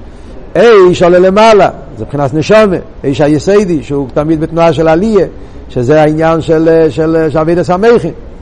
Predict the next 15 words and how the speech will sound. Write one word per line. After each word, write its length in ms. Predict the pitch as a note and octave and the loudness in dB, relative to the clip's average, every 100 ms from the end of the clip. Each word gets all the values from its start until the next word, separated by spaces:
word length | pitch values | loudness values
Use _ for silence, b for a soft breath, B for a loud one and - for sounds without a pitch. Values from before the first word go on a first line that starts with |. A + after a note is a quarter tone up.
| - B B B | -18 B B B
מה 120 | A#2+ | -4
שאין 280 | A#2 D3 G3+ | -2 0 0
כן 120 | F#3 F#3 | 2 2
רוח, 640 | F3+ C4+ C4 G#3 F#3+ F3 | 2 4 4 6 4 2
זה 160 | C#3+ F3 | 0 2
באמצע. 420 | E3+ E3+ D#3+ - - - - - B B - | 2 2 -2 -8 -12 -14 -18 -18 B B -4
הרוח 520 | A#2 C#3+ C4+ B3 G3 | -2 2 4 4 4
הוא 220 | G3 G3 | 4 2
מתפשט 480 | F#3+ - G#3+ G#3 G3 | 2 0 2 2 2
לצדדים, 640 | G3 F#3 D#3 G#3+ F#3+ C3+ G#2 - | 0 0 2 4 2 0 -8 -4
רוח 340 | D3+ F3 C#3 | 2 2 2
עולה, 300 | D3+ G#3+ A3+ | 2 2 4
יורד, 380 | F3+ F3+ A3 G#3+ | 4 4 4 2
זה, 140 | F3 F3+ | 0 -4
זה, 120 | E3+ | -4